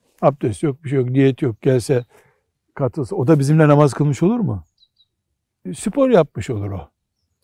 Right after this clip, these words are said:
Spordan da bir şey oluşmaz. Evliliği işte basit kalabilecek çamaşır makinesi, işte şu bu,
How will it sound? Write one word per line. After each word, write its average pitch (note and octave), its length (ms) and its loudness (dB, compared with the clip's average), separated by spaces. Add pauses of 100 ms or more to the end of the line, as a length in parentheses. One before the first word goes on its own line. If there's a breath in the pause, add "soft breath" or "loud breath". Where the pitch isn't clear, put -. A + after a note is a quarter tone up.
Spordan A#2+ 580 -4
da A#2+ 100 -6
bir A#2 60 -10
şey F3 100 -4
oluşmaz. F#3+ 480 -4 (440)
Evliliği E3+ 680 6 (1600)
işte A#2 280 -8
basit F#3 540 0 (520)
kalabilecek C#3 720 2 (120)
çamaşır F#3 420 0
makinesi, C3 680 -2 (500)
işte - 200 -14
şu C3+ 420 -6
bu, C#3 280 -4